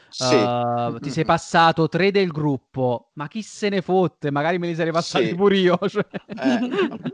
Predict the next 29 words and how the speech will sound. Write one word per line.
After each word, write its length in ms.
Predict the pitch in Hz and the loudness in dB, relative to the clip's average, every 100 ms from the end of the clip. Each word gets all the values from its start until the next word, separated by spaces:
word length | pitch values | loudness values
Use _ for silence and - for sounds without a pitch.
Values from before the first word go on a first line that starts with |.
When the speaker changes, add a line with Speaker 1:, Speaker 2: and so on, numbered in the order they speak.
| - 214 - | -10 -14 -6
Speaker 1:
cioè, 220 | 135 120 | 0 2
appunto, 420 | 120 147 139 139 | 2 -2 -6 -4
noi 180 | 151 160 | -4 -4
maschi 360 | 156 160 - 127 | -4 -4 -4 -6
l'avremmo 360 | 120 117 120 | -6 -8 -10
fatto 300 | 113 117 - | -10 -10 -6
uguale, 440 | 110 123 107 104 104 | -4 -2 -2 -6 -12
cioè, 140 | - | -4
non 160 | 185 190 | 2 4
è 200 | 180 156 | 4 2
Speaker 2:
Madre, 280 | 151 147 147 | 0 0 -2
cioè, 340 | 160 151 143 | -2 -2 0
vabbè. 320 | 139 147 143 | -2 -6 -4
Speaker 1:
Però 240 | 135 165 175 | 0 2 0
dico, 340 | 160 160 - | -2 -8 -12
è 120 | - 139 | -12 -12
proprio 260 | 180 190 | -10 -10
per 180 | 180 160 | -10 -12
quello, 420 | - 165 123 123 - | -12 -10 -8 -10 -12
secondo 280 | - 143 151 | -18 -16 -12
me 60 | |
la 80 | 135 | -10
donna 260 | 131 139 131 | -10 -10 -12
è 20 | |
vista 340 | 120 156 - 135 | -14 -14 -12 -8
così 300 | 131 139 160 | -6 -6 -8
perché 260 | 131 - | -8 -6
lei 180 | 131 | -6
ha 60 | 151 | -4